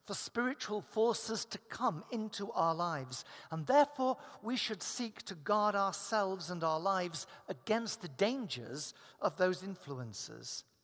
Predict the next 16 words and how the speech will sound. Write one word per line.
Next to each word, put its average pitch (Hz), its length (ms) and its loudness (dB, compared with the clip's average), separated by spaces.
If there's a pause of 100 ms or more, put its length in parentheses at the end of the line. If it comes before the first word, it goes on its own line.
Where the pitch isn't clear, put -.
(1400)
So 131 300 -6
too, 156 360 -4 (640)
an 180 120 0
interest 196 540 -4
in 214 100 -4
the 165 240 -4
occult - 580 -2 (560)
or 156 200 -6
in 156 80 -6
spiritualism 151 960 -2 (680)
or 185 180 6
in 175 140 -2
clairvoyance 165 1000 -2 (480)
can 185 160 -4
be 185 100 -2
similar 226 540 4